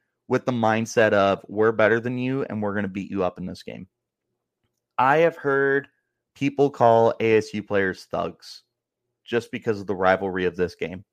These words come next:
And it's not, it's not something that I like.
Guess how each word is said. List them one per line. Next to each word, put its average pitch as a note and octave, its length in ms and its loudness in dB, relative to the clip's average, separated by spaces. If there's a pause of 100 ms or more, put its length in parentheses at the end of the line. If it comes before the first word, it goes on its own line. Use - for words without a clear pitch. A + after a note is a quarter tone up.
(720)
And A2 640 0
it's A#2 420 -2
not, B2 400 2 (840)
it's A2 260 -4
not A2+ 300 0
something A2+ 560 -2
that G2+ 280 0
I G2+ 160 2
like. F2 400 -8